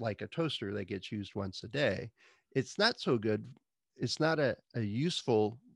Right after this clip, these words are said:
way to do acceleration if the product is used twenty-four hours a day and seven days a week, say a, a server, uh, on a, on the internet somewhere that is always available, always on, always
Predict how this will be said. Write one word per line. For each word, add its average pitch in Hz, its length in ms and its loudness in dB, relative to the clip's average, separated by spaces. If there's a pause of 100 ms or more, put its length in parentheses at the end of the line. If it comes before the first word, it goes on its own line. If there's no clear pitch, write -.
(160)
way 120 300 4
to 110 140 0
do 110 200 -4
acceleration 104 720 -2
if 101 120 -4 (160)
the 104 80 -2
product 117 480 2
is 98 180 -2
used 110 240 -2
twenty-four 104 560 -2
hours 98 460 -2
a 104 60 -6
day 98 280 -6
and 92 140 -8
seven 104 280 0
days 95 280 -4
a 104 40 -8
week, 123 240 -4 (100)
say 101 480 -2
a, 95 480 -6
a 120 60 -2
server, 101 580 2 (440)
uh, 98 460 -2 (640)
on 110 200 2
a, 98 160 0
on 104 220 0
the 104 180 0
internet 107 400 0
somewhere 92 480 -8 (460)
that 98 300 -4 (480)
is 104 380 -2 (280)
always 123 480 6
available, 101 480 2
always 107 380 0
on, 98 380 -2
always 110 460 2